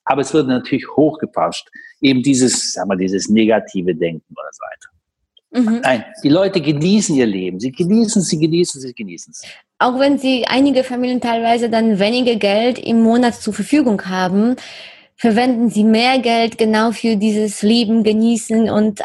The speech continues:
Speaker 2: auswärts essen gehen und
Speaker 1: Ja. Auch ein, auch ein Beispiel ist, wenn, zum Beispiel,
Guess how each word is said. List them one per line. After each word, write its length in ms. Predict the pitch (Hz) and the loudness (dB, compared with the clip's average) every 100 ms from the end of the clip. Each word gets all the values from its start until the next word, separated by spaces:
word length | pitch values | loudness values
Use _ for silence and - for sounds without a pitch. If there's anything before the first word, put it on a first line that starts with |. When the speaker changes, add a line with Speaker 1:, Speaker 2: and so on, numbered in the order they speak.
| - | -2
Speaker 2:
auswärts 440 | 214 208 214 208 | -2 0 -4 -2
essen 440 | - 214 - 220 | -2 -2 0 2
gehen 560 | 202 214 208 202 196 202 | 2 2 2 2 2 0
und 220 | - 196 | -2 0
Speaker 1:
Ja. 140 | 208 226 - - - _ _ _ _ _ _ - - - 160 165 | 0 0 -8 -20 -20 _ _ _ _ _ _ -20 -20 -6 -4 0
Auch 140 | 202 | 0
ein, 180 | 202 180 - | 2 0 -2
auch 160 | 190 180 | -4 -2
ein 100 | 165 | -2
Beispiel 1000 | 165 208 - - - 160 139 131 135 - _ _ _ _ _ _ _ _ _ _ _ _ | 0 -2 -4 -6 0 0 0 -10 -16 -18 _ _ _ _ _ _ _ _ _ _ _ _
ist, 420 | 165 170 - - 131 | -2 -2 -4 -6 -2
wenn, 400 | 165 165 156 131 - _ _ _ _ _ _ _ _ | 2 2 0 -4 -12 _ _ _ _ _ _ _ _
zum 100 | - | -4
Beispiel, 360 | 147 135 143 135 | -2 -2 -4 -6